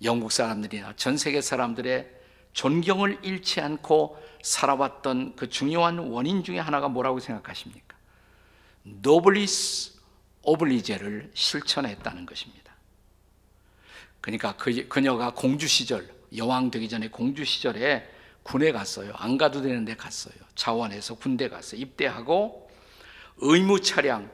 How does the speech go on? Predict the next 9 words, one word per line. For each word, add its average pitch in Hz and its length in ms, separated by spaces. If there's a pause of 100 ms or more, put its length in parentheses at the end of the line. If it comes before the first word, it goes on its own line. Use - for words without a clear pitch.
(280)
운전하고 147 800
차량 175 500
정비까지 139 720 (200)
하는 123 340
의무를 165 540
다했을 123 400
뿐만 120 240
아니라 110 600 (880)
영국이 165 600